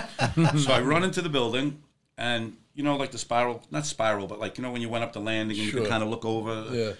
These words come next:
Speaker 2: It was one of those, and the perp leaned over, boom, took a shot down at us. I'm like, "Ah." So cop, uh, I told, for whatever reason, I told my partner, I'm like, "Go around the back, go around," you know, he's gonna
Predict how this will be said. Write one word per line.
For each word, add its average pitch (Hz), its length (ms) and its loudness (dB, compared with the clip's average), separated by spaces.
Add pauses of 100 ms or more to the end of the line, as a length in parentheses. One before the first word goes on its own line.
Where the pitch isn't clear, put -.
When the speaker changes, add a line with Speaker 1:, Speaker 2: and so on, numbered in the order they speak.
(140)
Speaker 2:
It - 40 -10
was 110 120 -4
one 107 140 0
of - 80 -2
those, 135 300 2
and 101 100 -8
the 98 40 -12
perp 120 300 -4 (600)
leaned 135 240 -10
over, 156 300 -4 (240)
boom, 247 480 4
took 147 160 -4
a - 20 -6
shot 143 280 0
down 139 240 0
at 95 80 -8
us. - 80 -18
I'm - 80 -20
like, - 80 -20 (180)
"Ah." - 340 -8 (320)
So - 120 -16 (240)
cop, 127 340 -6 (840)
uh, 98 140 -10 (260)
I 107 100 -8
told, - 360 -4
for - 80 -16
whatever 190 220 -2
reason, 156 260 2
I 110 40 -6
told 160 200 -6
my - 80 0
partner, - 240 -6
I'm - 60 -8
like, - 140 -14
"Go - 180 -6
around 185 140 -4
the 170 60 -10
back, 156 260 -8
go 156 80 -10
around," 160 120 -8
you 147 60 -6
know, 110 60 -8
he's 104 100 -14
gonna 117 160 -12